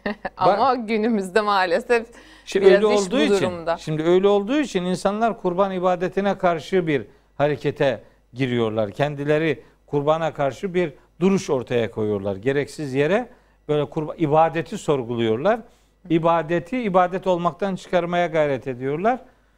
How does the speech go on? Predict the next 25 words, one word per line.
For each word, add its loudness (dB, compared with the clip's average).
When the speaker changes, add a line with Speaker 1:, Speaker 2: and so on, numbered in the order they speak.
Speaker 2:
Ben 2
bir 2
defa 4
bir -4
Müslüman 0
olarak 0
kurban 2
ibadetinin 0
Allah'ın, 0
e, -2
emri 2
olduğu 2
ibadetlerden 0
biri 0
olduğuna 0
inanan 0
biriyim. -8
E, -2
kurban -2
bayramı 4
günlerinde 0
de 2
kurban 0
kesilmesi -4
gerektiğine 2